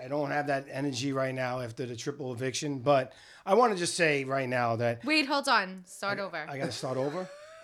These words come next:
Speaker 2: Yeah, start over.
Speaker 1: All right. Well, I wanna just say that I know some people have been complaining about the Big Brother alumni season. And the same people, you know, are winning and it's not fair.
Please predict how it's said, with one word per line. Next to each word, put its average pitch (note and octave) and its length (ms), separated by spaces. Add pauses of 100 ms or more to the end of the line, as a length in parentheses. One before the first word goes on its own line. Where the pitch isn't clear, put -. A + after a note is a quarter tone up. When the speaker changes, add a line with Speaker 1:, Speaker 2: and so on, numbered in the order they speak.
(160)
Speaker 2:
Yeah, B3 300
start A3+ 340
over. F#3+ 220
Speaker 1:
All D3+ 80
right. A2+ 280 (680)
Well, D#3+ 140
I G#3 40
wanna A3 140
just F3 180
say D3+ 420 (500)
that E3+ 80
I G3 40
know A#3 120
some G#3 200
people E3 280
have C#3+ 60
been C#3+ 120
complaining C#3 420
about B2 300 (240)
the D3+ 80
Big C3+ 240
Brother C#3+ 300
alumni B2+ 400
season. C3 480 (460)
And F3 280
the D#3+ 40
same G#3 280
people, E3 520
you G3 120
know, C#3+ 240
are B2+ 80
winning D#3+ 640
and A#2 80
it's - 120
not B2 220
fair. F#3 720